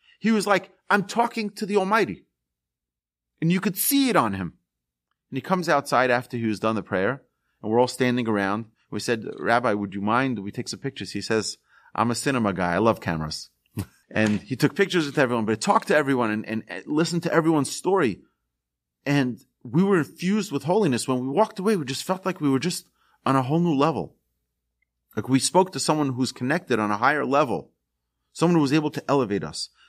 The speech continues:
That's what we all need to be. We all need to become someone who's a representative of the Almighty.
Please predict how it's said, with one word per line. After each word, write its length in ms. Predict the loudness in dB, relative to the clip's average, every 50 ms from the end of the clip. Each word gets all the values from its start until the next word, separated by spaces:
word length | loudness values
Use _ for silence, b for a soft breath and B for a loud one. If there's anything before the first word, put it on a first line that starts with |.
| b b
That's 260 | 2 2 2 2 2
what 120 | 0 2 2
we 100 | 4 6
all 160 | 6 4 4
need 200 | 2 0 -2 -4
to 80 | -6
be. 180 | -8 -8 -10 -10 _ _ _ _ _ _ _ _ _ _ _ _ _ _
We 140 | 0 0 2
all 240 | 4 4 4 4 4
need 180 | 2 0 -2 -2
to 80 | -2
become 360 | -4 -4 -2 0 -2 -2 0
someone 320 | 0 2 2 2 2 2 0
who's 180 | 0 0 0
a 60 | 2 2
representative 920 | 2 2 2 0 -2 0 2 2 2 2 0 -2 -4 -4 -6 -8 -12 _ _ _ _ _ _ _ _ _ _
of 160 | -2 -2 0
the 80 | 2 0
Almighty. 400 | 0 0 -2 -4 -6 -8 -12 -18